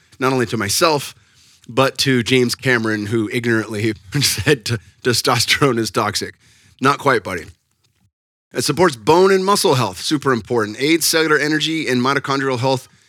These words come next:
and cellular A T P and decreases fatigue. So there's a thousand reasons to try this. It absolutely tastes incredible. You know, energy, performance, and strength. They used a vanilla cinnamon flavor, which is, it's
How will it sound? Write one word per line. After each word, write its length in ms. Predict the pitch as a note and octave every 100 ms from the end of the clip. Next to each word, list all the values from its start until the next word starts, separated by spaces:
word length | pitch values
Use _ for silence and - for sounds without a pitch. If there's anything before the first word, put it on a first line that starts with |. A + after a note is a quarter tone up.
| _
and 120 | -
cellular 360 | F2+ D3 C#3 A#2+
A 140 | B2
T 180 | A#2 B2
P 200 | - A#2+
and 100 | G#2+
decreases 500 | A#2+ A2 B2 A2 G#2+
fatigue. 580 | - G2 - G2+ F2+ F2+
So 240 | - A2+ F#2 _ _ _ _ _ _ _ _
there's 200 | - E3
a 80 | D#3+
thousand 500 | C3+ F#3 E3+ D#3+ D3
reasons 280 | C3+ A#2+ G#2+
to 60 | G#2
try 240 | C3+ A#2
this. 220 | A2 G#2+
It 80 | C#3+
absolutely 420 | D#3 - C3 C3
tastes 500 | G#2+ - C3+ A#2+ - -
incredible. 560 | A#2 G#2 - A2+ G2+ D2+ -
You 100 | A2
know, 200 | G#2 F#2+
energy, 260 | C3 C#3+ C3+
performance, 440 | A2 - B2+ A#2
and 100 | A#2
strength. 400 | - B2 A#2 A2 - _ _ _
They 100 | -
used 220 | B2+ C3 A2
a 200 | G#2+ F#2+
vanilla 380 | A#2 B2+ D3+
cinnamon 440 | B2+ - C3 B2+ A2+
flavor, 480 | - A2 G2 G2+ F2 _ _
which 220 | - A#2+ -
is, 380 | A#2+ G#2+ - - _ -
it's 160 | A#2+